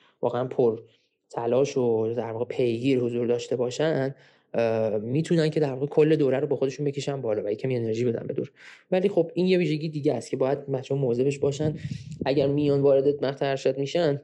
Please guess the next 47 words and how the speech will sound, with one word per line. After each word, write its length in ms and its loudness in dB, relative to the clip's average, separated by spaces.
باید 300 4
در 140 2
واقع 120 4
اون 80 2
کسی 140 -4
که 140 0
انرژی 340 2
می‌ده 240 4
به 180 6
دوره 280 4
خودشون 440 2
باشن، 240 -6
انتظاری 480 0
نباید 260 2
داشته 200 -4
باشن 220 -4
که 220 -6
در 100 0
واقع 140 0
دوره 340 4
به 60 4
اونها 360 0
ک-، 140 -16
کلی 260 0
انرژی 320 -2
بده 160 2
و 40 2
اینها. 320 -4
یه 120 2
موضوع 300 0
دیگه 260 -2
که 140 -2
تو 120 0
ارشد 380 -2
رفتن 320 -4
خیلی 260 -2
مهمه 500 -2
و 120 -2
به 80 -6
نظر 240 -6
من 160 -8
باید 120 -8
بهش 140 -4
توجه 360 -4
بشه، 480 -2
اینه 180 0
که 260 2